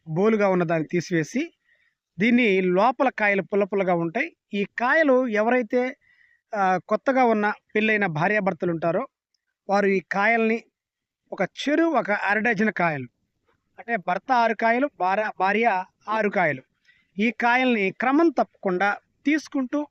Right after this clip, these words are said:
వాళ్ళు కలుస్తూ ఉన్నట్లయితే గర్భదోషాలు ఏమైతే ఉన్నాయో అవి ఆ స్త్రీకి పూర్తిగా నశిస్తాయి. గర్భదోషాలు పూర్తిగా నశించి చక్కగా సంతానం అనేది చాలా త్వరగా కలుగుతుంది. అంటే త్వరగా,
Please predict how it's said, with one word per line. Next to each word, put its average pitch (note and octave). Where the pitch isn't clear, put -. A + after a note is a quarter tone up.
వాళ్ళు G3+
కలుస్తూ C4+
ఉన్నట్లయితే F3+
గర్భదోషాలు A#3+
ఏమైతే G3
ఉన్నాయో F3+
అవి G3
ఆ E3+
స్త్రీకి B3
పూర్తిగా B3
నశిస్తాయి. F#3+
గర్భదోషాలు F3+
పూర్తిగా A#3+
నశించి A3
చక్కగా C#4+
సంతానం G#3+
అనేది A#3
చాలా F#3
త్వరగా C4
కలుగుతుంది. A#3+
అంటే G#3+
త్వరగా, A#3+